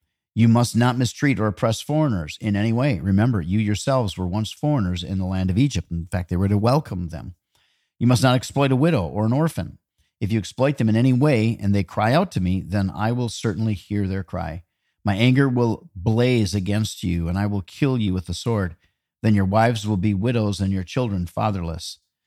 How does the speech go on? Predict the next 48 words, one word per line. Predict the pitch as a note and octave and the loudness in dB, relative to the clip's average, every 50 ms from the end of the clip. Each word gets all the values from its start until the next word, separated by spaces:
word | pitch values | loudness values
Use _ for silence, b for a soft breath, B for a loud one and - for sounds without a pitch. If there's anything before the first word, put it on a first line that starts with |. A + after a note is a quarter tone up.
| _ _ _ _ _ _ _ _ | _ _ _ _ _ _ _ _
If | - - | -2 0
you | A#2 A2+ | 2 4
lend | A2 A#2+ A#2 A2+ A2 | 4 6 6 6 6
money | A#2 C3+ D3 D3 A#2+ G2 F#2 E2+ | 6 6 4 4 4 2 0 0
to | - A2 | 0 -2
any | F#2+ - A2 A#2 B2 B2+ | -2 0 2 2 4 4
of | A#2+ G#2+ | 2 2
my | A#2+ A#2+ A#2 | 2 0 0
people | - - - D3+ C#3 - A#2 G#2 | 0 0 0 0 0 2 0 2
who | G2+ G#2+ | 2 2
are | G#2+ A2 | 2 2
in | G#2+ G#2 G#2 | 2 4 4
need, | A2+ B2+ C3+ A#2+ G#2 F2 F2 - - D2 G2+ G2 - _ - G2 | 4 4 2 2 0 -2 -4 -8 -10 -12 -12 -12 -12 _ -10 -2
do | F2+ A#2 A#2+ | 0 2 4
not | A2+ B2 C3 B2+ - | 4 2 2 0 -2
charge | - - C3 B2+ C3 A2+ - - | -2 -2 0 0 0 -2 -2 0
interest | C3 A#2 G#2 - G#2+ F#2+ F#2 - - - | 0 0 0 0 -2 -2 -2 -4 -4 -4
as | G#2+ F#2+ | -2 0
a | G#2 G2 | 2 2
money | G2+ G#2 G#2 G#2 G2 | 2 4 2 2 2
lender | G2 G2+ G2+ F#2+ G2 F2+ | 2 0 0 0 0 0
would. | F2+ G#2 A2 G2 - | 0 0 0 0 0
That's, | F#2+ A#2+ D#3+ - - - _ - | 0 -2 -2 -4 -6 -10 _ -4
you | A#2+ | -2
know, | F#2+ F2+ G2 | 0 0 0
that's, | C3 D3+ - - _ _ _ _ _ _ _ _ _ | -2 -4 -6 -14 _ _ _ _ _ _ _ _ _
seems | - - E3 G3+ C4+ - - | -4 0 0 0 0 0 -2
pretty | - - A2+ G#2+ G#2 | -2 0 2 2 2
extreme | F#2+ - - D#3+ F3+ G#3 | 0 0 -2 0 2 2
here. | F3+ A2+ G2 | 2 4 4
He's | G2+ G2 - | 2 2 2
saying | - G#2 G#2 G2 b b b b b b _ | 0 0 0 -2 b b b b b b _
you | C3+ F3 | 2 4
ought | A3 | 4
to | G#3+ | 4
be | D#3+ A#2+ | 4 4
helping | G2+ B2+ C3 - - A2 | 4 4 4 4 2 2
each | G#2+ F#2 - | 2 2 4
other | A2+ G#2+ G2+ G2 G2 | 2 4 4 4 6
out | G#2 G2 G2 F#2 - | 6 4 4 2 2
and | A2 G2 G2+ | 2 2 4
not | G#2+ G#2+ F2+ - b b b b b b | 4 2 2 -2 b b b b b b
taking | - D3 C#3+ A2 B2 A2+ G#2+ | 2 2 2 4 2 2 2
advantage | G2 E2 E2 G#2 G#2 A2 A#2 G#2+ G2 F#2 E2+ E2 F2 | 2 2 2 2 2 2 2 2 2 0 -2 -4 -8
of | - G2+ G2 E2 | -6 -4 -4 -4
other | - - G2 G2 F#2 | -4 -4 -4 -4 -4
people's | - F#2+ F2 - F#2 F#2 F2 - - | -4 -6 -6 -6 -6 -6 -8 -8 -12
difficulties. | F#2 - B2 A2+ - G#2 - - E2+ E2+ - - - - - | -6 -6 -4 -4 -4 -6 -6 -8 -12 -12 -12 -16 -16 -18 -18